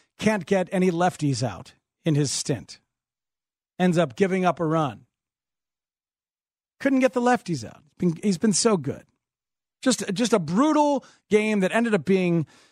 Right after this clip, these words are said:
I don't know, an, either an emblem or a microcosm, depending on how you wanna think about it, of the year. A game where the Cubs had, uh, they retake the lead two to one,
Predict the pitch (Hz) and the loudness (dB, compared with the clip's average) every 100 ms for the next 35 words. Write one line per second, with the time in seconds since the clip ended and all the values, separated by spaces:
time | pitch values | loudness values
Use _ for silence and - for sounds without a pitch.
0 | _ 202 180 139 151 165 180 180 185 180 | _ 0 0 2 2 2 2 2 2 0
1 | 226 233 240 233 214 196 190 180 170 156 | 0 0 0 0 0 0 2 0 0 -2
2 | 135 156 127 120 131 131 151 - 156 143 | 0 0 -2 0 0 0 -2 -8 -4 0
3 | 170 165 151 165 160 156 156 143 139 123 | 0 0 0 0 0 -2 -2 -4 -6 -4
4 | - 185 143 131 117 117 120 - _ _ | 0 0 2 0 0 -4 -8 -16 _ _
5 | 185 175 156 160 151 113 - _ _ _ | 0 0 0 2 0 -2 -8 _ _ _
6 | _ _ - 180 180 233 240 226 220 196 | _ _ -2 2 2 2 2 2 2 2
7 | 208 208 185 202 196 190 175 170 _ _ | 0 0 2 2 4 2 0 -4 _ _
8 | _ _ - 160 156 151 147 190 175 175 | _ _ -4 -2 0 -2 -4 -2 0 2
9 | 170 214 285 - - 277 - 196 175 160 | 4 4 2 0 0 0 -2 -2 0 2
10 | 156 175 208 - 233 247 202 196 220 156 | 0 0 -4 -2 0 2 0 0 0 -2
11 | 185 | -6